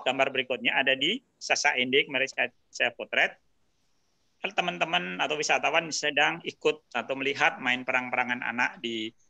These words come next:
Sasa Ende, bahkan homestay-nya kemarin luar biasa yang, eh, lantainya bukan lagi semen dan sebagainya. Kemudian makanan di Sasa Ende kemarin saya menemukan juga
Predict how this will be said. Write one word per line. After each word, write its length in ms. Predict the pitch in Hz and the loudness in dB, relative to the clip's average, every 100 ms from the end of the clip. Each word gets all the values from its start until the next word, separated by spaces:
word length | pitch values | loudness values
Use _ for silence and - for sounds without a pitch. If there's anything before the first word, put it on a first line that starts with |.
| _ _ | _ _
Sasa 400 | - 135 151 151 | -4 0 0 0
Ende, 400 | 131 127 135 170 - | -2 2 2 2 0
bahkan 480 | 113 - 135 135 - | -2 -2 -2 -6 -6
homestay-nya 480 | 123 120 127 131 | -6 -4 -4 -2
kemarin 320 | 131 120 127 127 | -4 -2 0 0
luar 240 | 123 123 | -4 -6
biasa 880 | 117 117 104 - - - 131 131 160 160 | -6 -6 -8 -14 -16 -12 -12 -6 -4 -2
yang, 400 | 123 117 117 120 | -2 -4 -10 -6
eh, 480 | 113 113 110 107 - _ _ - | -4 -2 -4 -6 -8 _ _ 0
lantainya 600 | 135 123 139 127 131 123 | 0 2 0 2 0 -4
bukan 280 | 139 120 | -6 -4
lagi 640 | 113 113 117 117 117 104 - | 0 -2 -2 -4 -4 -6 -10
semen 440 | - 117 113 120 | -16 -8 -6 -2
dan 120 | 113 | -4
sebagainya. 640 | - 110 - 107 104 127 262 | -4 -8 -4 -4 -2 -6 -4
Kemudian 360 | 185 165 165 208 | -8 0 0 2
makanan 560 | 202 - 180 196 190 | 0 0 4 2 2
di 80 | 143 | -4
Sasa 240 | 143 127 143 | -4 -2 -2
Ende 240 | 127 127 165 | -2 0 0
kemarin 400 | 160 131 131 147 | 0 -4 -4 0
saya 160 | 135 | -2
menemukan 480 | 131 127 127 127 127 | -2 -10 -14 -6 -6
juga 320 | - 135 180 | -2 2 2